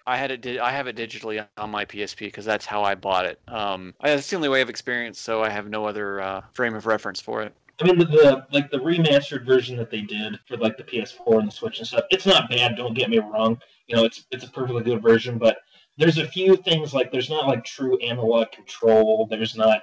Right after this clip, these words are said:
Speaker 2: um,
Speaker 1: Mm.
Speaker 2: there's a few, like, redrawn assets that don't look very good, I'll be honest. And, um,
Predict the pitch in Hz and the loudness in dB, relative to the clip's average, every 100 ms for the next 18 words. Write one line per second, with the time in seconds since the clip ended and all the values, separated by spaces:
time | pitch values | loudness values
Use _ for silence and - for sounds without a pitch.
0 | - 113 107 104 98 95 95 - _ - | -6 -12 -8 -6 -6 -8 -14 -20 _ -2
1 | 139 127 131 170 160 147 131 123 131 127 | 0 0 -4 2 6 6 2 -2 -6 -6
2 | 117 127 123 110 107 110 - 120 113 - | -8 -6 -6 -2 0 0 0 -8 -8 -10
3 | 95 117 117 113 113 110 - 110 104 - | -14 -4 -4 -2 -4 -4 -2 0 0 -4
4 | 110 110 117 - - 113 113 110 117 131 | -2 -2 -6 -12 -6 0 4 6 4 2
5 | - - 120 117 117 113 110 107 | -8 -8 2 6 8 6 4 0